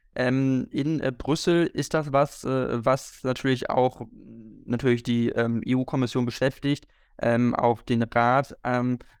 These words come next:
haben Sie den Eindruck, dass, äh, Frau von der Leyen da als Kommissionspräsidentin auch eine,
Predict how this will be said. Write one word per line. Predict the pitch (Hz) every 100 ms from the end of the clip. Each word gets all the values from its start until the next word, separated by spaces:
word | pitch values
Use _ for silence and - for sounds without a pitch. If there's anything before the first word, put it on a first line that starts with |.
| -
haben | 131 139
Sie | 147
den | 139
Eindruck, | - 131 147 139 143 -
dass, | 123 123 - -
äh, | 123
Frau | 117 - 120 117
von | 117 - - 165
der | 175
Leyen | 165 156 170 160
da | 151 151 147
als | 143 135
Kommissionspräsidentin | - 135 143 - 143 131 131 -
auch | 127 135
eine, | - 127 127 127